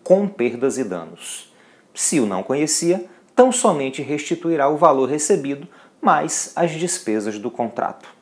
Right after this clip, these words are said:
Nada mais justo, não é verdade? Bom, enfim, chegamos ao fim desse assunto tão importante que são os vícios redibitórios.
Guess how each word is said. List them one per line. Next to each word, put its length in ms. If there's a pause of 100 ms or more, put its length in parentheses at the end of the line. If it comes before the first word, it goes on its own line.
(800)
Nada 440
mais 180
justo, 380
não 80
é 20
verdade? 420 (1080)
Bom, 340
enfim, 440
chegamos 520
ao 140
fim 260
desse 240
assunto 580 (240)
tão 220
importante 880 (840)
que 180
são 420 (120)
os 180
vícios 440
redibitórios. 1080